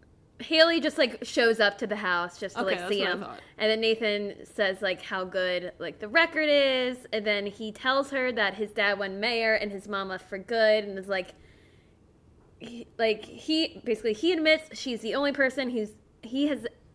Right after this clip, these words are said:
Speaker 1: ever been able to tell anything to. Haley promises he can, always and forever.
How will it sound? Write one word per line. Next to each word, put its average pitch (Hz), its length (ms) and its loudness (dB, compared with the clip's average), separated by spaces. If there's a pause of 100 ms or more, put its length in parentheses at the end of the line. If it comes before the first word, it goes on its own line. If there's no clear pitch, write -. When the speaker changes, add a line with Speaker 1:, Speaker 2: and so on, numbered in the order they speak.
(180)
Speaker 1:
ever 349 260 4
been 277 160 2
able 262 280 0
to 214 60 -10
tell 277 240 -2
anything 226 440 -4
to. 196 420 0 (380)
Haley 277 300 6
promises 240 600 2
he 214 160 -6
can, 233 520 -2
always 202 320 0
and 185 120 -8
forever. 226 640 4